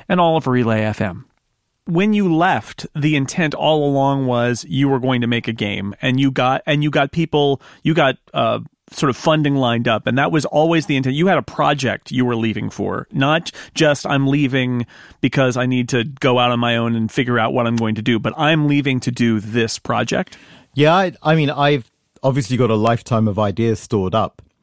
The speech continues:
Speaker 2: and I'm hoping one of them sticks. So there has been a, a long period of prototyping and experimenting.
Speaker 1: Hmm.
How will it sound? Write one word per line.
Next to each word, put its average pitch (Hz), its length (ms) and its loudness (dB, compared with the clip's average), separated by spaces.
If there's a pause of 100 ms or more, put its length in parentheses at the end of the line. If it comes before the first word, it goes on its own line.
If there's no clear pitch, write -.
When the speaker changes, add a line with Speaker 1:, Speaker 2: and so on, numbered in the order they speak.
(500)
Speaker 2:
and 113 400 2 (140)
I'm 117 160 0
hoping 117 360 0
one 110 160 0
of 95 80 -2
them 90 160 -2
sticks. - 720 -6 (280)
So 127 200 0
there 117 300 0
has 131 160 0
been 117 260 0
a, 104 100 -4 (300)
a - 140 -6
long 117 280 0
period 104 520 -4
of 92 340 -6 (540)
prototyping 98 1040 -4
and 90 220 -6
experimenting. 110 800 -2
Speaker 1:
Hmm. 117 100 -4